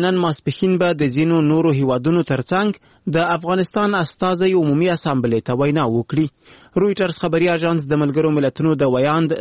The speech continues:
سټیفن دوجاریک په حواله ویلي چې د افغانستان ویناوال به غلام محمد اسحاق زی وي. اسحاق زی د محمد اشرف غني په مشرۍ د پخواني دولت لخوا په ملګرو ملتونو کې د افغانستان د دایمي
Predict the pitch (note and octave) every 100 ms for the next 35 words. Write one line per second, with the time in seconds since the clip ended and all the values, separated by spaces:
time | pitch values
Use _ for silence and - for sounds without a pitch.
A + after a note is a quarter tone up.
0 | D3+ - F3 E3 E3 D3+ C3+ D3+ D#3+ E3
1 | - C#3 B2+ B2 C#3 D3+ C#3+ F3+ F#3 -
2 | G3 F3+ - - - D#3+ E3+ E3+ F3 F3+
3 | E3 G3 F#3+ F3 D#3 C#3+ D3 F3+ F3 F#3
4 | F3 D#3+ C#3+ B2+ A#2 A#2+ C3 C3 C#3+ C3
5 | D3 C#3+ D3+ D#3+ A#2+ C3 C#3 _ _ -
6 | D3 D3+ C3 C#3+ D#3+ D#3 D3+ D3 B2+ C#3
7 | C3+ - C#3 B2 D3 D#3+ D3+ C#3+ - D#3+
8 | F3 D3+ C3 - C#3 D#3+ C#3+ C#3+ D#3 -
9 | C3+ F3 F3+ F3 D#3+ C#3+ D3+ E3 D#3 C#3
10 | - F#3+ G3+ G#3 G#3 - _ _ D3+ E3
11 | D#3 F3 E3+ - G3 F#3 D#3+ C#3+ D#3+ F#3